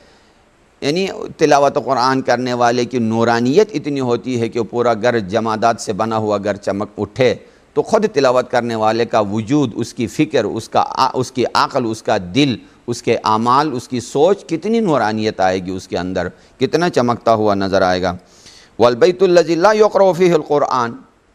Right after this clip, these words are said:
ہے نا، جس کے اندر وَلَا يُذْكَرُ اللَّهُ فِيهِ، جس کے اندر اللہ کا ذکر موجود نہ ہو،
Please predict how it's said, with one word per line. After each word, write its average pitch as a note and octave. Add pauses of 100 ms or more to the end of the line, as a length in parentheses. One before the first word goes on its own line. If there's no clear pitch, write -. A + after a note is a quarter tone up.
(140)
ہے A2
نا، D3+
جس C3
کے C#3
اندر C3
وَلَا C#3
يُذْكَرُ D#3
اللَّهُ C3+
فِيهِ، C3+ (340)
جس A2+
کے B2+
اندر B2 (120)
اللہ B2 (120)
کا A2+
ذکر C#3+
موجود D3
نہ C3
ہو، A#2+